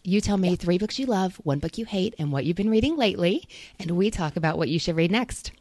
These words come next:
Want a confidence boost? Take coloring your hair at home to the next level with Madison Reed. Get gorgeous professional hair color delivered to your door starting at twenty-two dollars.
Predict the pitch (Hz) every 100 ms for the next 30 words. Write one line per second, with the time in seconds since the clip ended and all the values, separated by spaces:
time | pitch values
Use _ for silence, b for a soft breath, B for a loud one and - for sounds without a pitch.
0 | _ _ _ _ _ _ _ _ _ _
1 | _ - 185 190 170 180 185 233 220 262
2 | 277 - - 233 214 - 208 233 254 254
3 | 220 233 190 165 160 - 147 135 156 -
4 | 208 208 208 254 180 160 156 156 139 120
5 | - - _ - - 196 233 262 - 170
6 | 180 - 160 175 160 151 156 170 190 208
7 | 226 - 226 202 202 196 139 156 151 143
8 | - 190 208 208 190 131 120 -